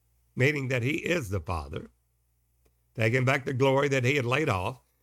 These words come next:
and made himself of no reputation, took it all back, glorified with the Father's own self, John seventeen five, that all power in heaven and earth is given to that man, Christ Jesus,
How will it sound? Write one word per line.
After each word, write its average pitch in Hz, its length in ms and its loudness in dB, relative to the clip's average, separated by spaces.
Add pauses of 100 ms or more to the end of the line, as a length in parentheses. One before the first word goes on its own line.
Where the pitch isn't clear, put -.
(140)
and 117 200 0
made 127 180 2
himself 127 380 -2
of 120 80 -4
no 120 120 4
reputation, 123 600 0
took 117 160 -2
it - 120 -12
all 139 320 2
back, 120 400 -2 (1300)
glorified 120 460 2
with 123 80 0
the 123 60 -2
Father's 127 340 0
own 135 180 0
self, 120 280 0
John 104 240 0
seventeen 117 500 -4
five, 104 460 -8 (1200)
that 127 140 4
all 143 200 2
power 131 320 -2
in 113 80 -2
heaven 123 220 2
and 123 120 0
earth 147 200 -4
is 104 160 -4
given 110 220 -4
to 113 100 -6
that 123 240 -4
man, 123 300 0
Christ 117 320 -4
Jesus, 110 360 -6